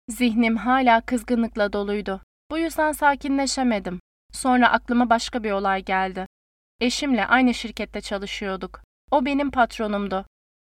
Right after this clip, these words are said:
ve itibarını korumak için yerime başka birini terfi ettirdi. İtibarı uğruna cehennemi yaşadı. Şirketteki herkes onu övüyordu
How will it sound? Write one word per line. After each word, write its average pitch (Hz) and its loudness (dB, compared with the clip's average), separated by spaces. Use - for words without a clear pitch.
ve 226 2
itibarını 240 4
korumak 247 0
için 202 -6
yerime 220 0
başka 220 0
birini 196 -2
terfi 190 -4
ettirdi. 180 -6
İtibarı 262 2
uğruna 254 0
cehennemi 247 4
yaşadı. 190 -4
Şirketteki 247 -4
herkes 262 -2
onu 226 0
övüyordu 202 -2